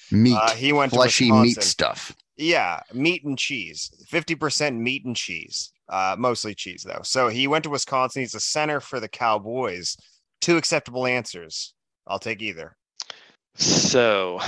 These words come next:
Speaker 3: uh, Tyler Biadasz? That's not right.
Speaker 1: That's pretty
Speaker 3: Tyler
Speaker 1: close.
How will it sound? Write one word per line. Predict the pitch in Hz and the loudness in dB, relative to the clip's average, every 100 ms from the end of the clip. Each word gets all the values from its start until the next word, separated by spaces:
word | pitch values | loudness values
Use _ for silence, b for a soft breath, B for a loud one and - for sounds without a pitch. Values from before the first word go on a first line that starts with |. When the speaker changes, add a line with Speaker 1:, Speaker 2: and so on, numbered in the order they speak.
| B B B B B | B B B B B
Speaker 3:
uh, | 117 107 101 98 98 - _ - | -2 2 2 2 -2 -6 _ -10
Tyler | - 127 123 131 123 120 120 117 113 110 _ _ _ _ | -2 4 4 4 4 4 4 2 2 -2 _ _ _ _
Biadasz? | 110 107 101 120 147 - - 113 - | -6 0 0 0 -2 -6 -8 -10 -12
That's | 120 110 | -6 -2
not | 92 | 0
right. | 87 - _ - | 0 -4 _ -2
Speaker 1:
That's | 110 107 | 4 4
pretty | 101 - | 4 2
Speaker 3:
Tyler | 98 | 4
Speaker 1:
close. | 104 85 - | 2 2 -2